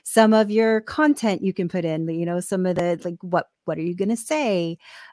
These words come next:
Um, and it's always nice to have a little bit of help with that. So, um, I, I, I d-,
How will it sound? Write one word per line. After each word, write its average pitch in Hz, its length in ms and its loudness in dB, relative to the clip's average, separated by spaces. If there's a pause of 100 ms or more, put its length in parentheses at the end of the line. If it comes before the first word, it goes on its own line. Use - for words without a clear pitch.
(160)
Um, 170 500 -2
and 185 100 -2
it's 185 120 -2
always 185 200 -2
nice 180 180 -4
to - 40 -16
have 180 80 -8
a 180 40 -6
little 165 120 -4
bit 160 140 -6
of 165 40 -6
help - 220 -12
with 147 160 -14
that. 233 400 0 (480)
So, 175 840 0
um, 165 540 -4 (960)
I, 190 220 0
I, 180 160 0 (160)
I 185 140 4
d-, 185 120 -2